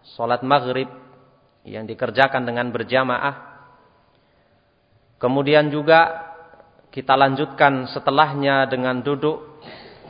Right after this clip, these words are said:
di majlis ini untuk kita mendengarkan ayat-ayat Allah Subhanahu wa taala,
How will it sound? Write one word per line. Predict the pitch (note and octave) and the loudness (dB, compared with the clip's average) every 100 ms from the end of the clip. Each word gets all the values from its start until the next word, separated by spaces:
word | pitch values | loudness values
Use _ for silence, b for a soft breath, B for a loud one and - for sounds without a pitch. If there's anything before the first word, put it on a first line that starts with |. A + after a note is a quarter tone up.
| - | -20
di | A2 G#2+ B2+ | -12 -6 0
majlis | C#3+ D3 C3+ C#3 - | 2 2 0 -2 -4
ini | C#3+ C#3+ D#3 E3 E3+ - - _ _ _ _ _ | -6 -4 -4 -6 -10 -18 -20 _ _ _ _ _
untuk | - C3 B2+ C3 | -10 -8 -6 -6
kita | C#3+ C#3 C3+ C3+ C3 - - - - - _ _ _ _ _ _ _ | -2 4 6 6 4 -2 -10 -18 -20 -20 _ _ _ _ _ _ _
mendengarkan | C3+ C3+ C3+ D3+ D3+ - C#3 A#2+ A2+ - - - _ _ _ _ | -6 -2 4 4 4 2 0 -2 -10 -16 -20 -20 _ _ _ _
ayat-ayat | A#2 C3+ C#3+ - C#3+ C#3+ | -2 2 2 2 2 2
Allah | - C3+ D3 C#3 | 0 2 2 2
Subhanahu | C3+ B2+ B2+ C#3+ C#3+ C3 B2+ B2+ | 0 0 6 6 6 2 2 0
wa | |
taala, | B2 B2 B2+ C3 B2+ | 2 2 2 2 2